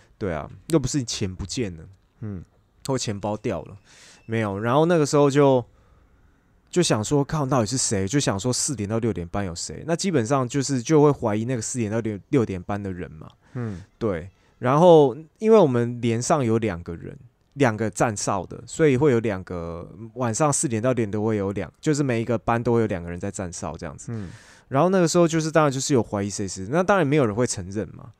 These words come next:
Speaker 2: 嗯。
Speaker 1: 结果最后就是只能用，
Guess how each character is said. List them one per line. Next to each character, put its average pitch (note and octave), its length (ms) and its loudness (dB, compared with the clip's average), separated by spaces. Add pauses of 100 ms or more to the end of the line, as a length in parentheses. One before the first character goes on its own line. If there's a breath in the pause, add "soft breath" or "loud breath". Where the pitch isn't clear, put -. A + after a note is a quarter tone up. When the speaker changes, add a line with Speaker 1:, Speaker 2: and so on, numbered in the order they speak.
Speaker 2:
嗯。 G2+ 280 -6 (100)
Speaker 1:
结 G#3 100 2
果 G#3+ 80 8
最 G3 180 6
后 F#3 140 6
就 F3 140 4
是 E3 200 2
只 A#2 260 -4
能 G#2 240 -4
用， C3+ 340 2